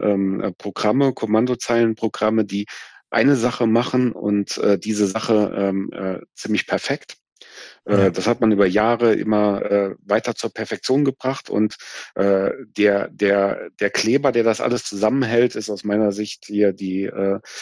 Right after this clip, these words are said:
Speaker 1: die Shell, äh, wo man die Shell-Skripte machen kann, wo man die Kommandozeilen hintereinander, äh, bringen kann in einen Kontrollfluss,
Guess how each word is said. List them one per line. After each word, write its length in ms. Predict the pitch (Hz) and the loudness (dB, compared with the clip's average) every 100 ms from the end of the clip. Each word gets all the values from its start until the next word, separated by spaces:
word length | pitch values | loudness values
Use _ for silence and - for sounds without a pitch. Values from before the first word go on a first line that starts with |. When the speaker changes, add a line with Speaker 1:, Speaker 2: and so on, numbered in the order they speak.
| - - - - - _ _ _ - | -10 -10 -12 -18 -20 _ _ _ -6
Speaker 1:
die 120 | 98 | 0
Shell, 500 | - 113 110 135 156 - - - - - | 2 2 4 4 2 0 -6 -8 -12 -6
äh, 220 | 117 113 | 0 2
wo 80 | 107 | 2
man 160 | 107 104 | 2 0
die 80 | 101 | -2
Shell-Skripte 580 | - 127 - 131 - | 0 -2 -2 -8 -4
machen 300 | 117 117 - | -2 -2 -4
kann, 240 | 113 117 110 | -2 0 2
wo 80 | 107 | 2
man 120 | 104 | 2
die 100 | 101 | 0
Kommandozeilen 680 | 104 107 107 101 107 104 | -2 0 0 -2 0 2
hintereinander, 640 | 101 101 101 101 113 117 113 - | 2 0 0 2 2 2 0 -4
äh, 140 | 104 | -4
bringen 320 | 101 - 110 | -2 0 0
kann 220 | 107 110 104 | 2 0 0
in 80 | |
einen 160 | 104 95 | -2 -4
Kontrollfluss, 720 | 107 98 107 117 - 120 - | -6 0 2 2 0 0 -2